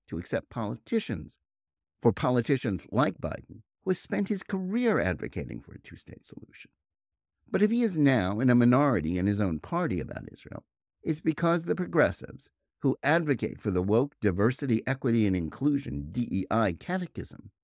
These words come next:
are likelier to support the Palestinians than Israel. The further he goes to appease them, the more it strengthens the will of the Palestinians to continue their quest for Israel's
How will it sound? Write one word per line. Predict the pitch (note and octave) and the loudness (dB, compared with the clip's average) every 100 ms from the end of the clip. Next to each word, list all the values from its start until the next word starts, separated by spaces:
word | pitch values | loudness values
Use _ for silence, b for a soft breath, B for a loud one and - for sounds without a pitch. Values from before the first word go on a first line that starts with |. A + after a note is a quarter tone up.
| _ _ _ _ | _ _ _ _
are | - | -2
likelier | E2 D2 A#2 E3 A2+ F#2+ D2+ | -2 0 0 0 0 0 -2
to | - | -8
support | - D#2 - A3+ F3+ | -12 -12 -2 -2 -2
the | E2 | -6
Palestinians | - - - - - - - _ _ _ - | -6 -6 -12 -12 -12 -12 -16 _ _ _ -8
than | D2 | 2
Israel. | B2+ D#3+ - - _ _ _ _ _ _ _ _ _ _ | 2 2 -2 -18 _ _ _ _ _ _ _ _ _ _
The | A2+ A2 - | -4 -4 2
further | D#3 F#3+ G3 | 4 4 4
he | F#3+ F#3 | 2 0
goes | E3+ E3 E3 | 2 2 2
to | - F3 | -2 -6
appease | - - B2+ - | -4 -4 -4 -6
them, | - - _ _ b b | -16 -20 _ _ b b
the | D2+ | -2
more | F#2 G#2+ C#3+ | 2 6 4
it | D3+ | 2
strengthens | - - - C3+ D3+ E3+ E3+ D3+ | -4 -8 0 0 0 -2 -2 0
the | D#3+ | 0
will | D3+ D3+ | 4 4
of | C#3+ | 2
the | C#3 | 0
Palestinians | C#3+ A#2 A#2 A2+ A#2+ A2+ A2 | 0 0 0 0 2 0 -2
to | - | -8
continue | - - - A2 G#2+ | -6 -6 -4 0 2
their | B2 D3+ F3+ | 2 2 0
quest | - - - | -2 -8 -8
for | - D#2 | -12 -10
Israel's | - - - | -10 -14 -20